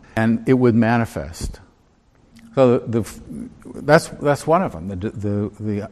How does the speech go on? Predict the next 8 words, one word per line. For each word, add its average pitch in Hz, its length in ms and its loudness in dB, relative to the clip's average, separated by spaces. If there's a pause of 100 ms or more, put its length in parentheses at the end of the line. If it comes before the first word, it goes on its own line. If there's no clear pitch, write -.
the 113 120 -6
tendency 147 840 -4 (140)
to 135 100 -8
want 127 300 2
more 127 220 2
experience, - 800 -8 (560)
novelty, 101 880 -2 (720)
more. 90 560 -4